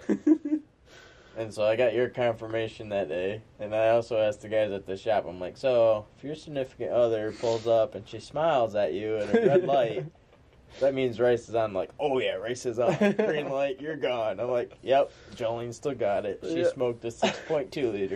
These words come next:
Speaker 2: today."
Speaker 1: <laughs> Uh,
Speaker 2: Oh, that was
Speaker 1: there you go.
Speaker 2: good.
Speaker 1: Just gotta
Speaker 2: And, like,
Speaker 1: rub it in.
Speaker 2: just to clarify, you, you would never let me win anyway, so I know that that was a win-win for me.
Speaker 1: Mm-hmm.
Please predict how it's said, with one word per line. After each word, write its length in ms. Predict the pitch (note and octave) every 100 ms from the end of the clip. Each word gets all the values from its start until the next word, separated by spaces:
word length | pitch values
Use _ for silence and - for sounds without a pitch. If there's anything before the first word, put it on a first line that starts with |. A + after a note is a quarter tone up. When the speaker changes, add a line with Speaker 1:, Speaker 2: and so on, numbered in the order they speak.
| F#3
Speaker 2:
today." 500 | F#3 C#3+ G#2+ D3+ E3+
Speaker 1:
<laughs> 1600 | - - - - - - - - - - - - - - - -
Uh, 20 |
Speaker 2:
Oh, 560 | G3+ G3+ G3 F#3 F3+ F3+ - -
that 320 | - - -
was 0 |
Speaker 1:
there 140 | - C#2
you 40 |
go. 140 | - -
Speaker 2:
good. 140 | D#2 - - - - - - - - - - - - -
Speaker 1:
Just 160 | E2 - - - - - - - - -
gotta 160 | -
Speaker 2:
And, 80 | B2
like, 120 | A2+
Speaker 1:
rub 180 | D#3 D#3+
it 60 | F3+
in. 300 | F3 D3+ C#3 -
Speaker 2:
just 200 | A2+ -
to 80 | A2+
clarify, 800 | C#3 C3+ C3+ A#2+ F#2+ F#2 F#2 - - _ - - - - _ _ _ _ - -
you, 220 | F#2 A#2+ A#2
you 200 | G2+ A2+
would 140 | G#2+
never 260 | G#2 G2+ G2
let 160 | G#2 E2
me 100 | F#2
win 200 | G#2 G2
anyway, 560 | F#2+ G2 E2+ E2 F2+
so 380 | F2 - F2 F#2+ - - - - F3 C#3 -
I 20 | F2+
know 280 | G#2 G#2+
that 160 | F#2+ D#2
that 200 | F2+ D#2
was 160 | F2 F#2+
a 80 | F2
win-win 540 | F#2+ F2+ E2 F2+ F2
for 180 | A2 F#2+
me. 120 | F2+
Speaker 1:
Mm-hmm. 400 | F3+ D#3 D#3 F3